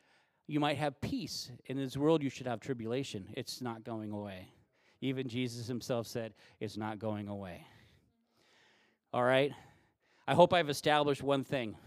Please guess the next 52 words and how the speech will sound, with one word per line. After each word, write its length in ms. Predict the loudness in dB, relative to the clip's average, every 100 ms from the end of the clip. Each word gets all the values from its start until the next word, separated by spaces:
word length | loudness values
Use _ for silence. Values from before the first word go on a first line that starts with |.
| -20 -20 _ _ -20 _
It's 100 | 0
not 180 | 0 2
going 280 | 0 0 0
away. 340 | 0 -2 -8 -20 _ _ -20 -16 -10
<laughs> 60 | -12 -12 -20 _ _ _ _ _ _ _ 2
The 60 | 6
worldliness 500 | 10 10 8 4 2
is 100 | 2
not 180 | 2
going 220 | 4 2 2
away. 340 | 0 -2 -6 -12 -20 _ _ _ _ _ _ _ _ _ _ -2
I, 80 |
I, 200 | 0 2
I, 320 | 6 8 8 6
and, 180 | 4 4
and 160 | 8 12
I 60 |
don't 100 | 12
really 460 | 12 10 8 6 -2 -16 -2
have 240 | 6 8
a 20 |
lot 220 | 12 12
of 80 | 12
hope 340 | 12 10 10 6
that 160 | 6
it's 100 | 4
gonna 200 | 2 2
get 200 | 2 0
better. 400 | 2 6 6 6 2 -2 -4 _
<laughs> 400 | _ _ _ -2
I 100 | 4
think 240 | 6 8 6
that 100 | 6
maybe 260 | 8 6
we'll 160 | 6 6
see, 280 | 6 2 4
like, 240 | 4 2 -4 -20 _ _
you 160 | -2 4
know, 120 | 6
what 100 | 6
do 60 | 4
you 40 |
call 220 | 8 8
those, 160 | 8 4
like, 140 | 2
sine 360 | 2 4 6 8
waves, 340 | 6 6 4
but 260 | 2 2 2
just 200 | -2 0
still 240 | 0 0
going 300 | 4 6 4
down. 300 | 2 -4 -6